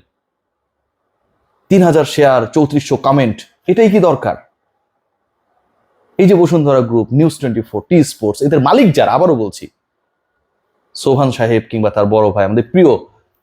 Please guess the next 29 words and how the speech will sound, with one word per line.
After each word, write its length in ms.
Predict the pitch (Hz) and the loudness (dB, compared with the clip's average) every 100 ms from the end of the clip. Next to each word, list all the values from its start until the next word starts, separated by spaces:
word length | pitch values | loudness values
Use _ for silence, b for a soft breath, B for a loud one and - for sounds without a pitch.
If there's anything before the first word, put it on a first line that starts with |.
| _ _ _ - | _ _ _ -4
সাদেক 280 | 139 139 | 0 2
আঙ্কেল, 320 | 131 107 104 90 _ _ _ _ - | 0 -2 -6 -8 _ _ _ _ -8
সাদেক 240 | 123 123 95 | -2 -2 -2
ভাই, 100 | 107 101 | -4 0
যেভাবেই 340 | 185 180 143 98 | 2 2 2 0
বলি, 140 | 90 87 _ _ - | -4 -8 _ _ -8
অত্যন্ত 300 | 220 330 302 196 | -4 0 2 2
ভালো 120 | 156 117 | 0 -2
মানুষ 160 | 95 92 87 | -4 -10 -14
উনি। 120 | 71 _ _ _ _ _ _ _ _ _ _ - | -16 _ _ _ _ _ _ _ _ _ _ -2
এই 140 | 165 185 | 0 2
তারা 240 | 175 180 | 2 0
কি 140 | 175 180 - | -2 -6 -2
এরকম 420 | 151 135 117 98 - | 0 0 -4 -8 -6
একজন 340 | 131 123 127 107 - _ - - | -6 -4 -4 -4 -8 _ -20 -8
স্পোর্টসম্যানের 720 | - 190 190 - 131 117 110 - | 0 0 -2 -4 -2 -2 -2 0
চরিত্রহানিকে 600 | 170 165 151 131 123 110 151 | 0 0 -6 -6 -8 -8 -6
সাপোর্ট 260 | 139 185 - | -4 -4 -4
করেন? 200 | 120 85 80 _ _ _ _ _ _ _ _ | -6 -8 -18 _ _ _ _ _ _ _ _
আপনারা 200 | 147 220 208 | -4 0 0
কি 60 | 208 - | 0 0
করেন? 240 | 196 208 120 | 2 2 -2
আসলেই 280 | - 175 156 | -2 -4 -2
করেন? 180 | 156 113 98 | -4 -4 -8
আপনারা 200 | 101 147 | -12 -6
তো 40 | 147 | -4
আমাদের 180 | 143 139 | -2 -2
আঙ্কেলের 320 | 135 143 127 | 0 0 0
মতোই, 280 | 101 - | -2 -6